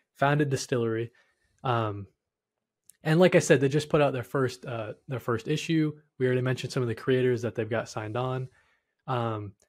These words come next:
and the only other thing I wanna mention is the way that they're distributing their comic books is a little different.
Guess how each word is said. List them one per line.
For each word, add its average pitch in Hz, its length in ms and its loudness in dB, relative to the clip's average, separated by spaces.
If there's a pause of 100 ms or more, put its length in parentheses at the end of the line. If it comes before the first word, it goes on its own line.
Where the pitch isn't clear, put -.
(200)
and 180 280 2
the 175 80 6
only 220 280 6 (100)
other 185 220 6
thing 170 240 0
I 147 40 2
wanna 135 200 0
mention 127 460 -2
is 117 520 -6 (420)
the 147 100 4
way 156 300 6
that 180 200 4
they're 143 140 4
distributing 139 960 0
their 190 120 0
comic 190 360 0
books 196 200 -2
is 135 100 -6
a 131 40 0
little 143 180 0
different. 170 460 -6